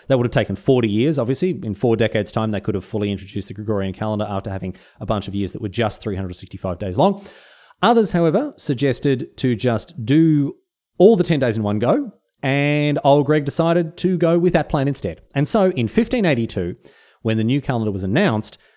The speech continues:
that year, Thursday, the fourth of October, was followed by Friday,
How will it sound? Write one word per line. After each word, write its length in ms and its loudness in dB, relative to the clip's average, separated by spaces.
that 280 0
year, 360 0
Thursday, 880 0
the 160 -2
fourth 380 2
of 100 -2
October, 640 -2
was 220 0
followed 560 2
by 500 0
Friday, 720 0